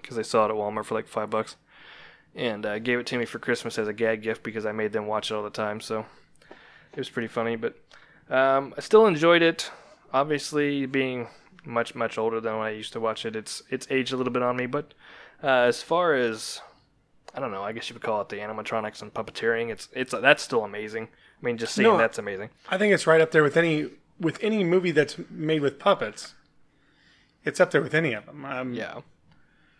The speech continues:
Speaker 2: 'cause that's, that's, ex-, you know, like, it was really good quality. Uh, you know, and, and a lot of the, and I don't wanna just jump around completely and hit all the different spots, but I thought the story was pretty good. You know, at least it was, like, a unique story. The
Speaker 1: Yeah.
Speaker 2: world was interesting looking.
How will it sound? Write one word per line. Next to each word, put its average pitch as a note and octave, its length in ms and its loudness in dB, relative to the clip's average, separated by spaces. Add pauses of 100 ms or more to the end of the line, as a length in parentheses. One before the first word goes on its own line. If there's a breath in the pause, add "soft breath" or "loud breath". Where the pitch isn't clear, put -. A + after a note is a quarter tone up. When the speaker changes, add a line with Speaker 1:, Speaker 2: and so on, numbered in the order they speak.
(220 soft breath)
Speaker 2:
'cause E3 160 -2
that's, F#3 160 2 (120)
that's, F#3 240 2
ex-, E3+ 320 0
you D#3+ 140 -2
know, D3+ 100 0
like, C3+ 180 0
it E3+ 80 2
was E3 180 0
really D3+ 240 2
good C#3 160 -2
quality. D3 500 2 (800 soft breath)
Uh, - 60 -2
you F3 240 0
know, E3+ 80 6
and, D#3 140 4
and E3 280 0 (100)
a D#3 60 -2
lot D#3+ 120 4
of D3 40 -2
the, C#3 300 2
and E3+ 100 4
I F#3 80 6
don't F3+ 100 0
wanna E3 180 2
just C#3+ 160 -2
jump D3 180 4
around C#3 160 2
completely C#3+ 340 -2
and A#2+ 80 -6
hit C3+ 80 -4
all C3 100 0
the B2 80 -4
different A#2+ 280 -6
spots, D3+ 340 0
but B2+ 220 -4 (400 loud breath)
I D3+ 60 2
thought C#3+ 120 6
the A2+ 60 -12
story D3 280 0
was D3 140 2
pretty D#3 220 0
good. G3 320 -2
You D3+ 100 -2
know, C3+ 160 4
at C#3+ 80 -2
least D#3+ 280 2
it D#3 100 0
was, C3+ 140 -4
like, C3+ 220 4
a B2+ 240 2
unique C3 420 -4
story. C#3+ 440 0 (600 loud breath)
The D3 100 2
Speaker 1:
Yeah. C3 140 2
Speaker 2:
world D3 240 6
was C#3+ 180 2
interesting D#3+ 480 0
looking. E3 460 0